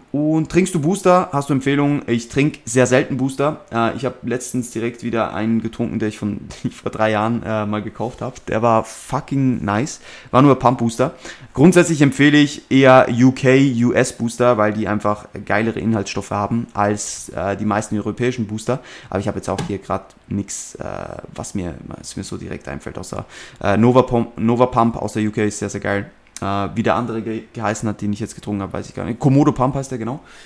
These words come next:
Stimmt. Und, äh, vielleicht, äh, der, der Stim J Pre, ähm, nein, Di-, Dial In heißt der, der neue. Der ist komplett irre.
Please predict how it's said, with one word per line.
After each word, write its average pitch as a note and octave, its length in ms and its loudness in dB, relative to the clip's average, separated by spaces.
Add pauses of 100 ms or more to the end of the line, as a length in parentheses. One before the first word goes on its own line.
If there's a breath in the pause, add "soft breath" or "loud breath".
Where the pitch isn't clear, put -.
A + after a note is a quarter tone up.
(160 loud breath)
Stimmt. D#3+ 340 -12 (240)
Und, C#3 500 0
äh, B2 220 0
vielleicht, A#2 500 -6
äh, D2+ 480 -8
der, A2+ 280 -4
der A2 220 -2
Stim D3 640 2
J B2 260 4
Pre, C#3+ 340 2 (500 loud breath)
ähm, G#2 480 2
nein, A#2 200 2
Di-, A2+ 380 2
Dial A#2+ 240 8
In B2+ 160 6
heißt A#2+ 180 2
der, A#2+ 140 2
der A#2 80 2
neue. A2+ 340 0 (300)
Der G#2+ 100 0
ist - 120 -8
komplett - 260 -12
irre. - 180 -14